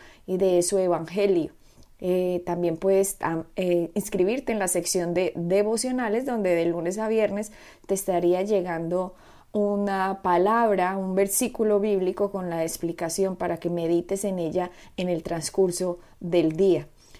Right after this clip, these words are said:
Si quieres hacerte socio de este ministerio, también nos puedes escribir a Rafael o a mí para que, eh,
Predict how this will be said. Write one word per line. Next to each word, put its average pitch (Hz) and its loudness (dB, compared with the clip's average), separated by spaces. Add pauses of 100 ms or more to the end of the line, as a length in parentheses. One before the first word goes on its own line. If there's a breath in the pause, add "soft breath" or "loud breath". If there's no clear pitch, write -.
(140 loud breath)
Si 175 -2
quieres 226 2
hacerte 220 0
socio 226 0
de 170 2
este 170 -2
ministerio, 202 -2 (280 loud breath)
también 170 -4
nos 185 -4
puedes 196 2
escribir 170 2
a 202 2
Rafael 156 -2
o 185 -2
a - 0
mí 220 -2
para 185 -6
que, 170 0
eh, 170 -2